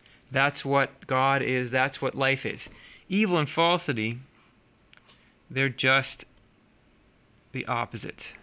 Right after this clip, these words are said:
They're just the absence or the corruption of those. They're not even actually real. They're not even really substances. They're just perversions of the forms that are meant to accept goodness and truth. So when it's a spiritual tri-, trial, that's actually having to do with your intellect.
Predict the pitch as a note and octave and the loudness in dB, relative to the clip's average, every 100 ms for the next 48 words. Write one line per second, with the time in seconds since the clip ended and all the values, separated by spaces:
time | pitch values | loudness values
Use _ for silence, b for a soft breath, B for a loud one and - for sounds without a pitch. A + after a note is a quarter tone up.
0 | - C#3 B2+ C#3 C#3 B2 - A#2+ A#2 - | -14 -4 -2 0 -2 -4 0 2 2 -2
1 | A#2 - A#2+ A2+ - A#2 A#2+ - - A2 | -6 -6 -4 -4 -6 -2 -2 0 -4 -4
2 | A2+ A2 C3+ D3+ F3 D#3+ E3 D3+ D3+ D3 | -6 -2 0 4 4 4 2 4 4 2
3 | D3 - C#3 C3 B2 A#2 A2 F#2+ A2+ A#2+ | 0 0 0 0 0 0 -2 -2 -6 -4
4 | C3 D3+ C#3+ B2+ A#2 A#2 A#2 G#2+ - B | -2 -2 -2 -2 -2 -2 -4 -6 -10 B
5 | B B B B B B - B2 G#2+ - | B B B B B B -4 -4 -4 -8
6 | G2+ G2 - - - - A#2 B2+ - - | -8 -10 -12 -16 -16 -8 -4 -4 -4 -8
7 | G#2+ B2 B2+ B2+ B2 A2+ A2+ - A#2 A#2 | -2 0 0 0 -4 -4 -6 -6 -4 -4
8 | G#2+ G#2+ G#2+ B2 A#2+ A#2 - A#2+ A2 - | -4 -4 -2 -2 -2 -4 -2 -2 -2 -6
9 | B B B B2+ B2 - A#2 - G#2 - | B B B 0 0 -2 -2 -2 -2 -2
10 | - E3 C3 - B B B B D3 C#3+ | 2 4 2 -4 B B B B 0 2
11 | C#3 - A3+ G#3 F3+ - G3 - - G3 | 0 4 6 6 4 4 4 4 4 4
12 | F#3 C#3+ C#3+ D3+ D3 D3 D3 D3+ C#3+ C#3 | 6 6 6 4 4 4 2 2 2 2
13 | C#3 C#3 C#3+ D3 C#3 C3 C3+ - | 2 4 4 4 4 2 0 -4